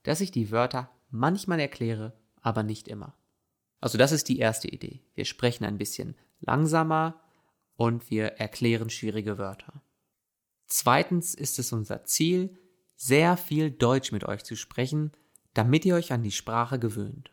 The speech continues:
Wir möchten, dass ihr ein Gefühl für die deutsche Sprache entwickelt. Und das geht nur, wenn ihr sehr viel Deutsch lest und hört. Also Bücher auf Deutsch lest,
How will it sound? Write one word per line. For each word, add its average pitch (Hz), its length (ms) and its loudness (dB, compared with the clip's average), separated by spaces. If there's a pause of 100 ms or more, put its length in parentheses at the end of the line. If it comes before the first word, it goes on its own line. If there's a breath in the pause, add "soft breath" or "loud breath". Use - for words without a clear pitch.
(580)
Wir 123 100 0
möchten, 131 640 0 (400 soft breath)
dass 117 180 2
ihr - 80 4
ein 120 140 0
Gefühl 143 560 4
für - 100 -6
die 107 100 -4
deutsche 104 320 -2
Sprache 107 400 -4
entwickelt. 107 640 -10 (600)
Und 110 140 0
das 120 160 2
geht 104 180 2
nur, 143 400 2 (340 soft breath)
wenn 117 160 0
ihr 110 140 0
sehr 139 340 4
viel 143 440 0
Deutsch 123 600 0 (160)
lest 117 560 2
und 117 240 -2
hört. 110 380 -8 (500)
Also 110 500 -2 (480 soft breath)
Bücher 160 380 6
auf 135 140 0
Deutsch 127 320 -2
lest, 117 500 -4